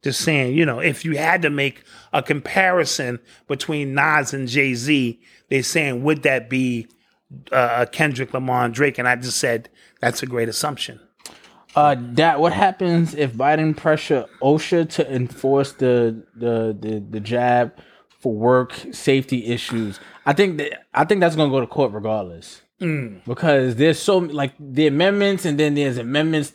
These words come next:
Speaker 2: to the amendments, and
Speaker 1: Mm-hmm.
Speaker 2: this only works in interstate travel and stuff like that. So I just say, let's see how that plays out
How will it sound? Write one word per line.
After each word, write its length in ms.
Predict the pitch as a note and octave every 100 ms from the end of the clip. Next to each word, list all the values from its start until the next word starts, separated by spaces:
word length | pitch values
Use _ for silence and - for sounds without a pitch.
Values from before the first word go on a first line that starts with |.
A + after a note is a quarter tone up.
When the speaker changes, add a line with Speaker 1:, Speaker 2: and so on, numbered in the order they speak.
| -
Speaker 2:
to 100 | F3
the 140 | D#3+
amendments, 580 | D#3 D#3 D#3 D#3 D3+ -
and 260 | C3+ B2 A2+
Speaker 1:
Mm-hmm. 380 | D3+ C3+ D3+ D#3
Speaker 2:
this 160 | C3+
only 180 | E3+ D#3
works 500 | C3+ D3 D#3 D3 -
in 300 | C#3+ C3 A#2+
interstate 540 | - D#3+ D3+ - E3 C#3
travel 380 | C3+ C#3 D3+ D3+
and 120 | C#3
stuff 200 | D3 -
like 180 | C#3 C#3+
that. 180 | C#3+
So 280 | - B2 G#2+ F#2 -
I 120 | C#3
just 200 | D3 C#3
say, 220 | D3+ C3
let's 220 | A#2+ C3
see 200 | - C3
how 140 | B2 B2+
that 180 | A#2+ -
plays 320 | A#2+ A#2+ A2+
out 320 | A2+ A2 -